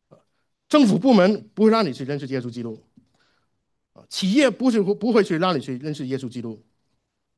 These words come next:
啊，慈善机构不会让你去认识耶稣基督。就算是有基督教背景的慈善机构，也只会去让你去感受一下啊，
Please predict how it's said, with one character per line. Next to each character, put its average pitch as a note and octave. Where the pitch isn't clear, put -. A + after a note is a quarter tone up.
啊， -
慈 B3
善 C#4+
机 C#4
构 C4
不 F#3+
会 B3
让 B3
你 F#3+
去 C#3+
认 E3+
识 D3+
耶 C#3
稣 A#2+
基 A#2
督。 G#2+
就 D4
算 C#4+
是 B3
有 E3+
基 C4+
督 C#4
教 B3+
背 C4+
景 D3+
的 C#3+
慈 -
善 A3
机 G#3+
构， E3+
也 B3
只 G3
会 A3
去 A#3
让 C4+
你 G#3
去 F#3
感 D#3+
受 B3+
一 A3
下 A#3
啊， B3